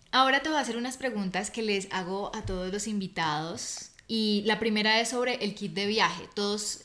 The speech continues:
hemos visto estos videos tutoriales donde llevan una cosmetiquera y llevan su cremita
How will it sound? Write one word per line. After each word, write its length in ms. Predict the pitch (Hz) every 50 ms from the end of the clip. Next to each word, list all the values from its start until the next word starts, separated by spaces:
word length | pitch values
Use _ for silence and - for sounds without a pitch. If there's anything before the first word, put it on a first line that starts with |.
| - - - 113 147
hemos 360 | 214 214 202 208 208 214 196
visto 180 | 208 208 -
estos 200 | 214 202 214 208
videos 380 | 185 208 208 202 196 196 196 196
tutoriales 540 | 202 208 196 202 196 190 190 185 180 190 190
donde 400 | 202 202 196 185 190 165 170 -
llevan 240 | 185 208 196 190 185
una 160 | 185 185 185
cosmetiquera 720 | 190 214 208 233 240 233 240 240 - 277 254 233 226 220 220
y 60 | 208
llevan 240 | 202 190 185 185 190
su 160 | 190 202 - - - -
cremita 920 | 220 214 214 226 247 262 262 247 233 226 - 214 208 208 202 202 208